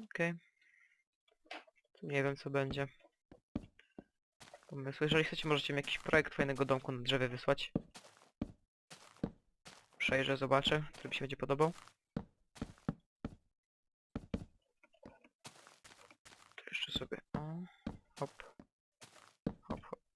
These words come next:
hop. Dajmy sobie cztery pochodnie na krańce. Dobra. Także to by chyba było wszystko w tym odcinku.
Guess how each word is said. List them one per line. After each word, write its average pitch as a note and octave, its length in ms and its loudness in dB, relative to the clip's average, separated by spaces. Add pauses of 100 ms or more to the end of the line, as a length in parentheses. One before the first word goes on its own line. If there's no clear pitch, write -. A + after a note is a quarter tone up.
(400)
hop. F3+ 180 2 (1160)
Dajmy - 200 -12
sobie - 240 -4
cztery - 240 -6
pochodnie - 340 -6
na - 100 -8
krańce. E3+ 520 0 (4000)
Dobra. C#4 280 12 (1080)
Także D3 280 2
to E3+ 100 8
by D#3+ 160 10
chyba D#3 200 6
było D3 280 8 (140)
wszystko - 520 6 (120)
w - 100 -8
tym E3+ 160 6
odcinku. F3+ 500 4